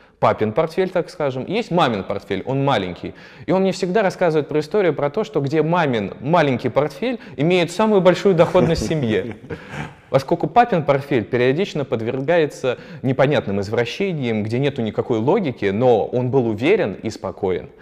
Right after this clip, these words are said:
Speaker 1: А на мамин портфель мы набираем маленькие позы, самые мили-,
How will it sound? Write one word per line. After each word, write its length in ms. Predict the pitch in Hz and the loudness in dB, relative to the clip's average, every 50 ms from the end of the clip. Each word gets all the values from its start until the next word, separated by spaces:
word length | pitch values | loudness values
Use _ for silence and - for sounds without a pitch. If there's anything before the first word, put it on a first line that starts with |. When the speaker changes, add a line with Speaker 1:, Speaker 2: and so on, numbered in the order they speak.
| - - - - - - - | -20 -20 -20 -20 -20 -2 2
Speaker 1:
А 180 | 127 131 131 143 | 6 6 6 6
на 100 | 185 220 | 4 2
мамин 280 | 277 294 240 214 185 | 2 2 2 2 2
портфель 460 | - 175 165 160 - - 254 254 190 | 2 0 -2 -2 -2 -2 -2 0 0
мы 140 | 139 131 131 | 0 0 0
набираем 460 | 123 123 127 143 151 170 147 131 135 | 0 2 2 2 4 4 2 2 2
маленькие 560 | 202 269 302 294 262 233 202 185 - 143 135 127 | 2 2 2 2 2 2 2 2 2 2 0 2
позы, 420 | - 151 143 131 117 101 101 98 | 4 4 4 6 4 4 2 -2
самые 380 | - - 214 226 208 202 190 175 | -4 -4 -2 0 0 0 2 2
мили-, 420 | 175 180 180 180 180 165 165 | 2 2 2 2 0 0 -2